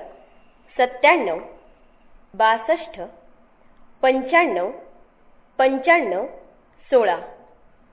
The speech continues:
दुसरा नंबर अठ्ठ्याण्णव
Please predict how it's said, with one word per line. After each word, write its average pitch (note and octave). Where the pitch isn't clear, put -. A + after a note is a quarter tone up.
दुसरा C#4
नंबर G3
अठ्ठ्याण्णव B3+